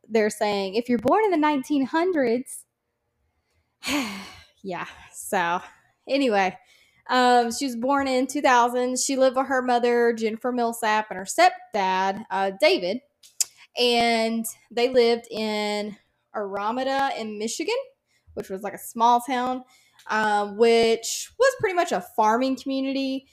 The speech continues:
and had a population about two thousand people from what I could find.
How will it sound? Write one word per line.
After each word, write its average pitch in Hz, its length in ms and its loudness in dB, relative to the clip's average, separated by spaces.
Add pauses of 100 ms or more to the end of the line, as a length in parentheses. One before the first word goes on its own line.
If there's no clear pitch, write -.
(220)
and 220 320 0
had 226 300 -2
a 233 60 -4
population 214 640 0
about 190 800 2
two - 340 -4
thousand 277 380 4
people 269 400 2
from 269 160 -6
what 269 100 2
I 269 60 2
could 285 120 -6
find. 302 220 2